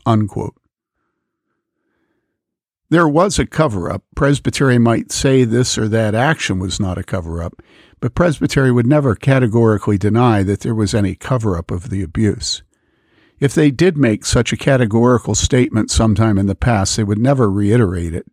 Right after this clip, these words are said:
today. When sexual abuse of children is discovered within a church,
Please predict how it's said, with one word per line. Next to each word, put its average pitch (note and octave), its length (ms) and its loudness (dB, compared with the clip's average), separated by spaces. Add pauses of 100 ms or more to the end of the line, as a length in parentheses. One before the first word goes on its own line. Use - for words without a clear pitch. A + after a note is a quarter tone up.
today. F#2 460 -4 (800)
When C3 140 2
sexual - 480 0
abuse C3 380 2
of B2 100 -2
children A2 400 -2
is G2 180 -4
discovered A#2+ 520 -2
within F#2+ 300 -4
a F#2 80 -6
church, F#2 460 -10